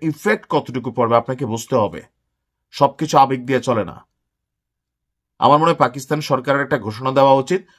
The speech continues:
ভারত সরকারের একটা ঘোষণা দেওয়া উচিত, যেগুলা ওই দেশের রেখে যাওয়া বীজ অথবা থাকে না যে, আহ, জেনেটিক্যালি ওদের প্রতি ফিলিংস, দুইজন মানে যারাই অনুভূতিওয়ালা আছে, "বাবা তোমরা এদের ছেড়া ওই সকল দেশে গিয়ে বসবাস করো,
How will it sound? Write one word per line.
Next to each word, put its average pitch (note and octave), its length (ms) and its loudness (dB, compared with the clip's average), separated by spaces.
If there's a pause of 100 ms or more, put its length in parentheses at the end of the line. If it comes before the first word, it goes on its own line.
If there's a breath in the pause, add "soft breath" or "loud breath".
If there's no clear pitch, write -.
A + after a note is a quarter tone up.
(160)
ভারত C3+ 320 0
সরকারের D#3+ 360 0
একটা C#3 160 -2
ঘোষণা A#2 300 -6
দেওয়া C#3 200 4
উচিত, D#3+ 340 2 (340 soft breath)
যেগুলা C#3+ 480 2
ওই D3+ 140 0
দেশের D#3+ 600 -2
রেখে A#2+ 240 0
যাওয়া D3 240 4
বীজ B2 480 -4
অথবা C3+ 520 2 (600)
থাকে C3+ 260 0
না F3+ 180 2
যে, A2+ 280 0 (140)
আহ, F#2+ 360 -4
জেনেটিক্যালি D#3+ 760 0
ওদের C3 240 0
প্রতি C3+ 260 -6
ফিলিংস, C3 420 -2 (300)
দুইজন F#3+ 420 -2
মানে D3 160 0
যারাই D3 320 2
অনুভূতিওয়ালা C#3 560 0
আছে, C3+ 180 -2
"বাবা D#3 220 -4
তোমরা B2+ 260 -2
এদের A#2+ 280 -4
ছেড়া D#3+ 340 0 (220 soft breath)
ওই A#2+ 100 -2
সকল C3+ 320 -4
দেশে A#2+ 280 -2
গিয়ে C3+ 120 0
বসবাস C3+ 420 0
করো, G#3 320 2